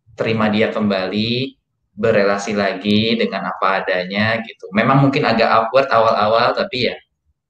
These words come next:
kembali lagi punya mindset bahwa ya ini my brother in Christ, my sister in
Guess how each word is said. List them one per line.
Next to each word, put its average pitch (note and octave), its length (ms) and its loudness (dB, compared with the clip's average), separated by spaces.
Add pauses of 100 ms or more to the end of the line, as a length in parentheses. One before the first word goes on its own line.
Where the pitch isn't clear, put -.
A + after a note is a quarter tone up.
(260)
kembali G#2+ 360 0
lagi B2+ 400 -2
punya G#2+ 260 -4
mindset G#2 540 -6
bahwa A#2 440 -4 (760)
ya F#2 160 -4
ini D3 440 -4 (240)
my G#2+ 160 0
brother G2+ 360 0
in G#2 180 2
Christ, A#2+ 380 2
my G#2 100 2
sister A2 400 -4
in G#2+ 160 -2